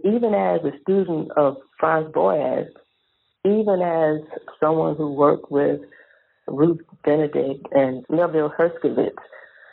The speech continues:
she worked with some of the, the best social science minds in the country. And they were pioneering at that. And so was she. And at the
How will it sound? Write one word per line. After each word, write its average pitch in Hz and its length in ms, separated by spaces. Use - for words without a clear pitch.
she 285 160
worked 185 300
with 156 140
some 170 160
of 151 80
the, 143 220
the 147 60
best 190 360
social 180 300
science 170 320
minds 156 500
in 196 200
the 196 80
country. 254 540
And 170 200
they 175 80
were 170 160
pioneering 202 800
at 143 160
that. 185 320
And 143 180
so 208 120
was 180 180
she. - 320
And 175 100
at 180 140
the 160 100